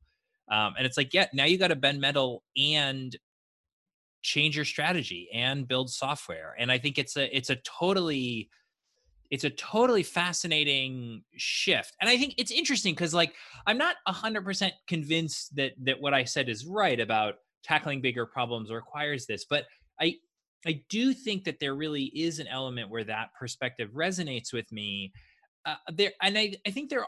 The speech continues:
are, you know, there's also heterogeneities within organizations. So, you know,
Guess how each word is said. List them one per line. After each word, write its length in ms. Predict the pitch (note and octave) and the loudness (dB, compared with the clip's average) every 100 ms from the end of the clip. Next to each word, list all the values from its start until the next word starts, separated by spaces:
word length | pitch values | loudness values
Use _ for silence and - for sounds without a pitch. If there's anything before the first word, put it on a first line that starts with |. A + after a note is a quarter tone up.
| F#3+ | 0
are, 560 | G3+ A3 G#3+ G#3 G3 - | 0 2 0 0 -4 -4
you 120 | F#3 | -2
know, 160 | E3+ D3 | -2 -2
there's 220 | D3+ F3 | 0 0
also 280 | F3+ F#3+ G3 | 0 0 2
heterogeneities 1080 | E3 F3 E3+ D3+ D#3 F3 F3 C3 G2+ F#2+ F#2 | 2 2 2 0 0 2 2 0 -2 -6 -6
within 300 | G2 G2+ F2+ | -4 -4 -4
organizations. 880 | F#2 F#2 F2 F2 E2 - F2 F2+ - | -4 -6 -6 -8 -10 -10 -12 -12 -2
So, 380 | C3+ B2 A2+ - | 0 2 0 0
you 80 | |
know, 100 | D#3 | 0